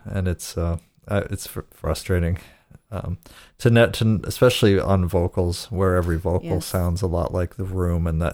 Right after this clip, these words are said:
Speaker 1: and the computer noise that the person's
Speaker 2: Yes.
Speaker 1: recording with. So, and I get a little of that here, um, just in this room, but, uh, I've got my room reasonably well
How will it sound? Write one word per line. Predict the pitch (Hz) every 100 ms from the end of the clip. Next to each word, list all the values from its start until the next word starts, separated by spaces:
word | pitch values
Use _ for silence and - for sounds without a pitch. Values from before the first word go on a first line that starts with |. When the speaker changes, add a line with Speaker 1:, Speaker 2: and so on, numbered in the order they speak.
| 98
Speaker 1:
and | 90
the | 90
computer | - 87 - 95 87 85
noise | 85 85 85 -
that | - 82 _
the | -
person's | - 90 - 80
Speaker 2:
Yes. | -
Speaker 1:
recording | 82 151 85 82 82
with. | 82 - - _ _ _ _ _ _ _ _ _ _
So, | - - 95 92 82 - _ _ -
and | 117
I | 127
get | 131 110
a |
little | 107 113 104
of | 92
that | 92 98 104
here, | 131 120 104 98 98 - _ _ _ _ -
um, | 104 95 95 95 92 98 - - - - -
just | - 104 107
in | 92
this | 113 - 104
room, | 95 92 92 101 -
but, | 104 101 90 - 107
uh, | 95 90 90 - _ _ _ _
I've | 117
got | - 147 110
my | 113
room | 104 104 98 95 -
reasonably | 110 120 110 113 95 92 90
well | 87 87 85 82 104